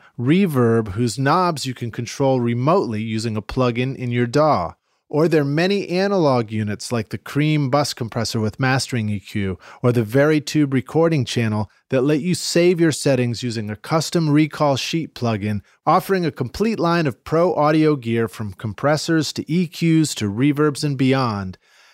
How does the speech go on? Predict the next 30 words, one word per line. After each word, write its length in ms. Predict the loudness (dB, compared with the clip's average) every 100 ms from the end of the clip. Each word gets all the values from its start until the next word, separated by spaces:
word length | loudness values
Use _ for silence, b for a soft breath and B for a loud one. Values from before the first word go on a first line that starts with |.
| b
Now 340 | 0 2 4 2
you 180 | 0 -4
can 160 | -4
get 140 | 0 0
a 80 |
pro 400 | -2 0 2 2
analog 480 | 0 -2 0 2 0
sound 480 | -2 0 2 0 -2
while 200 | -2 -4
benefiting 680 | 0 0 0 -4 -6 -6 -8
from 180 | -8
the 100 | -8
power 460 | -8 -2 0 2 0
of 240 | -2 -8
digital. 560 | -4 -4 -4 -10 -12 -14 _ _ _ _ _ 0
Let 220 | 2 2
your 300 | 2 2 2
daw 520 | 2 4 4 4 2
help 320 | 0 -2 -2
you 160 | -2 -2
move 280 | 0 0 2
your 140 | 0
knobs 680 | 2 0 0 -2 -6 -10 -10
so 220 | -4 -2
that 160 | 0 0
your 140 | 0
music 640 | 0 2 2 2 0 0 -16
can 200 | -6 -2
move 320 | 2 2 2 2
you. 340 | 0 0